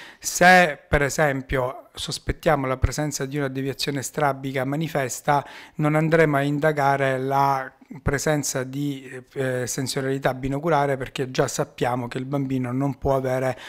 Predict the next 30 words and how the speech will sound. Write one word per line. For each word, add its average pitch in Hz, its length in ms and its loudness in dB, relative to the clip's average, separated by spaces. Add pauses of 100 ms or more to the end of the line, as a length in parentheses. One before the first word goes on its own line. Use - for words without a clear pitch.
(140)
un 143 160 0
senso 131 320 -2
stereoscopico. 127 920 -2 (440)
Se - 240 6
invece 147 680 6
è 143 140 2
presente 143 600 0
un 131 200 -2
difetto 135 500 -4
di 131 140 -6
vista 147 320 -4
da 131 120 -2
correggere, 147 540 2
andremo 135 380 -2
prima 170 320 4
a 123 40 0
correggere 131 480 -2
il 127 60 -8
difetto 131 380 -4
di, 156 440 -2
di 156 120 -4
vista 143 500 0 (260)
e - 120 0
poi 135 520 8
lo 135 140 0
sottoporremo 143 720 0
alla 123 140 0
valutazione 131 760 0
sensoriale, 120 880 -2
altrimenti, 131 920 -4